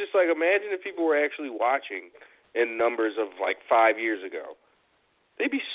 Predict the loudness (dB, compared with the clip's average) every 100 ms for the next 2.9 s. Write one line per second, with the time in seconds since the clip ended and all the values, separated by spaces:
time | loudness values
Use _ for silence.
0 | -8 -4 2 4 4 4 4 2 0 -4
1 | -6 -4 -2 -2 0 2 2 -2 -20 _
2 | _ -14 -10 -6 -4 -2 0 0 -2